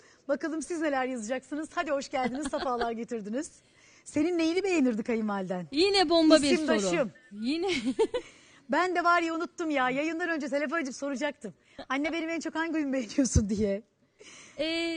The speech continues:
Speaker 2: şeyi mi beğeniyorlardı ya? Gülme mi? Eğlenceli,
Speaker 1: Ha,
Speaker 2: gülüş,
Speaker 1: bence de
Speaker 2: böyle.
Speaker 1: ya.
Speaker 2: Evet, yani hep
Speaker 1: Ay, suratsız gelin istemem ben de vallahi. Böyle suratını asıp oturdu mu?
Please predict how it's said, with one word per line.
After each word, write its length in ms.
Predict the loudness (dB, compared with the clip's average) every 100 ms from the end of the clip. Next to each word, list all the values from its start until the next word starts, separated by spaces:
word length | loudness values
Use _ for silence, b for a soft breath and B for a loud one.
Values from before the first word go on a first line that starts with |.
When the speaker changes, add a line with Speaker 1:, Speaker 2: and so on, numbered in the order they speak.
| -8 -10
Speaker 2:
şeyi 200 | -6 -4
mi 280 | -4 0 0
beğeniyorlardı 720 | 2 0 0 0 -2 -2 -2
ya? 160 | -2 -2
Gülme 400 | 2 4 4 2
mi? 220 | 2 0 -4
Eğlenceli, 600 | -2 -2 -2 -2 -2 0
Speaker 1:
Ha, 120 | 0
Speaker 2:
gülüş, 360 | -2 -4 -4 -4 -4
Speaker 1:
bence 160 | -2
de 40 | -2
Speaker 2:
böyle. 140 | 0
Speaker 1:
ya. 280 | -2 -4 -4
Speaker 2:
Evet, 120 | -6 -6
yani 340 | -4 -2 -4
hep 140 | -4 0
Speaker 1:
Ay, 140 | 0
suratsız 540 | 0 -2 -2 -2 -4 -2
gelin 240 | -2 -2
istemem 500 | -4 -4 -2 -2 -4
ben 160 | -6 -8
de 100 | -8
vallahi. 360 | -8 -8 -10
Böyle 220 | -10 -10 -10
suratını 380 | -10 -10 -8
asıp 220 | -10 -12 -12
oturdu 340 | -10 -8 -6
mu? 200 | -6